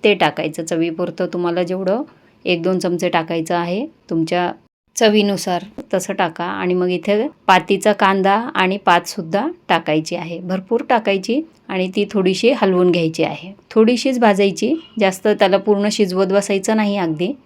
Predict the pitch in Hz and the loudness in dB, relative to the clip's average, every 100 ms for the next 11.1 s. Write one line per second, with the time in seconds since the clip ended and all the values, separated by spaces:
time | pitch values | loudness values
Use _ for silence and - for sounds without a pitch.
0 | _ _ - 190 196 196 214 202 202 202 | _ _ -4 2 2 2 2 2 2 2
1 | 202 208 196 190 180 185 185 180 185 180 | 2 0 -2 0 0 0 0 0 0 0
2 | 185 185 175 208 320 - - 180 196 190 | 0 -2 -2 -2 -4 -8 -8 2 4 6
3 | 190 185 185 180 196 220 302 _ - 202 | 6 6 4 2 -2 -2 -4 _ -2 0
4 | 190 202 202 185 185 247 330 _ - 180 | 2 0 -2 -2 -2 0 0 _ -6 0
5 | 180 180 185 190 226 190 196 185 185 175 | 2 4 4 2 -4 -8 -4 0 0 0
6 | 196 185 180 185 185 175 175 190 208 196 | 2 2 2 2 4 4 2 -2 -4 -2
7 | 196 180 180 185 190 175 175 180 294 - | -2 0 -2 -4 -2 -2 -2 -2 -4 -6
8 | _ _ _ - 185 185 214 214 180 180 | _ _ _ -6 -4 4 4 6 4 4
9 | 170 165 190 190 202 196 175 170 160 196 | 0 2 2 2 2 2 2 2 0 0
10 | 202 - _ _ _ - 180 180 175 202 | -4 -6 _ _ _ -4 0 2 0 0
11 | 240 | -2